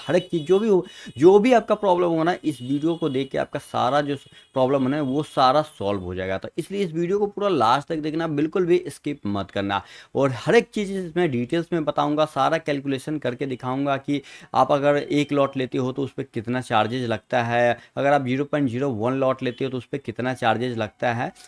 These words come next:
जो भी आपका ब्रोकरेज वगैरह है ना, वो जितना भी लगता है ना, वो सारा चीज़ एक्सप्लेन करने वाला हूँ इस वीडियो में।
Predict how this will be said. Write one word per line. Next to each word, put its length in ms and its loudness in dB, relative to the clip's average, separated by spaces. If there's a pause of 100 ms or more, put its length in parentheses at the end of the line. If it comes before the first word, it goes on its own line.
(120)
जो 140 4
भी 100 4
आपका 220 4
ब्रोकरेज 420 -2
वगैरह 300 0
है 80 2
ना, 80 -2
वो 120 0
जितना 440 0
भी 100 2
लगता 280 0
है 60 0
ना, 60 0
वो 60 0
सारा 340 2
चीज़ 260 -6
एक्सप्लेन 560 -4
करने 320 -2
वाला 260 2
हूँ 280 -2
इस 220 -6
वीडियो 240 -2
में। 140 0